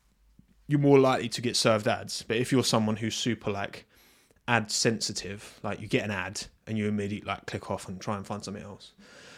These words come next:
then they probably won't serve you as many. That's quite interesting.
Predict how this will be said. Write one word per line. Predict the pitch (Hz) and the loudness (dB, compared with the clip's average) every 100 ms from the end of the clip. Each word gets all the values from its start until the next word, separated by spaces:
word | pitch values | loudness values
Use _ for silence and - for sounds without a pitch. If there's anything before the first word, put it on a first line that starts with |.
| - - | -6 2
then | 117 107 107 | 4 4 4
they | 120 | 4
probably | 131 131 113 113 | 6 4 2 0
won't | 113 165 - | 2 2 0
serve | - 98 - | -4 -6 -8
you | - | -12
as | - | -12
many. | - 107 - _ - - - - _ _ - | -12 -14 -18 _ -20 -20 -20 -20 _ _ -16
That's | - | -10
quite | - 131 | -6 -6
interesting. | 139 - - 113 | -6 -10 -10 -12